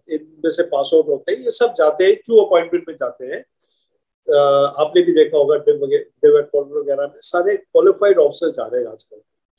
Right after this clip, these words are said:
जो logistic side में, अ, brigade से लेके ऊपर, अ, तक, ये काफी, मेरा ख्याल है, emphasis है कि logistic side में भी हमको attention पे करनी चाहिए, और खा-, और खाली operational side में नहीं। Intelligence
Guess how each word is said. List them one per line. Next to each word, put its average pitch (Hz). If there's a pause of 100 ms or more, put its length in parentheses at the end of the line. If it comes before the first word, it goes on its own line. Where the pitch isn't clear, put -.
(320)
जो 185
logistic 147
side 117
में, 107 (640)
अ, 151
brigade 151
से -
लेके 156
ऊपर, 185
अ, 151
तक, - (280)
ये 196
काफी, 190
मेरा 165
ख्याल 156
है, 170
emphasis 147
है 147
कि 147
logistic 147
side 143
में 156
भी - (640)
हमको 156
attention 156
पे 156
करनी 147
चाहिए, 147
और 190
खा-, 156
और 147
खाली 160
operational 165
side 147
में 123
नहीं। -
Intelligence 247